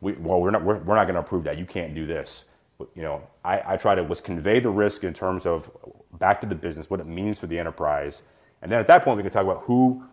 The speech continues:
who is the best person to di-, you know, uh, disposition that risk. And again,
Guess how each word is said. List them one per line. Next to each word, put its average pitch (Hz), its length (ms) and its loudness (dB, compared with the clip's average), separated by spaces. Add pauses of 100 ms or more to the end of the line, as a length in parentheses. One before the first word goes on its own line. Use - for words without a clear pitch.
(220)
who 147 200 4
is 120 80 0
the 104 80 2
best 101 420 4
person 90 420 -2
to 82 400 -6 (400)
di-, 90 220 -10
you 87 80 -10
know, 76 200 -4 (120)
uh, 76 280 -10 (1040)
disposition 90 600 -4
that 73 240 -6
risk. - 360 -12 (140)
And 80 280 -6
again, 80 360 0